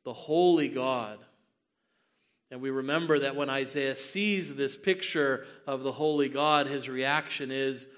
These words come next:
"Woe is me." Um, and Isaiah chapter six begins a kind of section in this prophecy that carries forward through chapter twelve,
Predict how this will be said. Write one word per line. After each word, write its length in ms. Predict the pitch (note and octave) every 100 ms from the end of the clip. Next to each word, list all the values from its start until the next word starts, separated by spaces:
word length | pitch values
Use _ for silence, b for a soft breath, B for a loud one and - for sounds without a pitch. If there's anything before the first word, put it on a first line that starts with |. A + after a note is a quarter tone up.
| B -
"Woe 320 | A#2+ C3 C3
is 200 | B2 A#2
me." 440 | C3 C3+ A#2 - _ _ _ _ _ _ _ _ _ _ _ _ _ _ _ _ _
Um, 460 | C3 A#2+ A#2 A#2 A2 _
and 140 | E3 D3
Isaiah 380 | D#3 D3+ F#3+ F#3+
chapter 400 | G3+ F#3 F#3 D#3+
six 340 | - A3+ -
begins 420 | D#3+ D#3+ G3+ G#3
a 80 | F3
kind 200 | F3 D#3+
of 100 | C#3+
section 480 | - G#3 G#3 - D#3+
in 80 | C#3+
this 160 | D3
prophecy 680 | D3 E3+ F#3 F#3 - D3 D3 B B
that 160 | E3 -
carries 400 | G3 G3 F#3 F#3
forward 600 | - F#3 G#3 G3+ D#3+ -
through 320 | E3 E3+ E3
chapter 440 | E3 D#3+ D3 -
twelve, 540 | C#3+ - G3 D3+ G2+